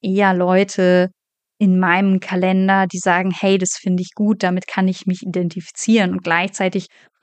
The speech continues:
ist das natürlich auch eine Möglichkeit, dass Leute hier sehen und sagen, „Äh, die propagiert das, damit fühle ich mich gar nicht wohl, das finde ich total die blöde Sache.“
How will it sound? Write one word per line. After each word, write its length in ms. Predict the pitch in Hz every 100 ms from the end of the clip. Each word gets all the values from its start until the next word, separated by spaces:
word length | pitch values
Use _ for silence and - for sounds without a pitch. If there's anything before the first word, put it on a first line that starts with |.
| _
ist 180 | 208 -
das 100 | 185
natürlich 420 | 185 190 190 -
auch 460 | 175 180 190 - -
eine 240 | - 185 190
Möglichkeit, 600 | 190 196 190 - 190 190
dass 140 | 185
Leute 320 | 185 185 175
hier 220 | 180 190 175
sehen 400 | 180 190 190 190
und 80 |
sagen, 400 | 180 175 214 214
„Äh, 20 | 233
die 120 | 220
propagiert 560 | - 196 185 226 254
das, 200 | 220 214
damit 260 | - 196 185
fühle 160 | - 190
ich 80 |
mich 140 | 208 -
gar 200 | 190 220
nicht 180 | 220 208
wohl, 240 | 202 208
das 120 | 185
finde 140 | 202 190
ich 80 |
total 380 | - 190 - 196
die 100 | 208
blöde 400 | 185 202 214 202
Sache.“ 240 | 208 226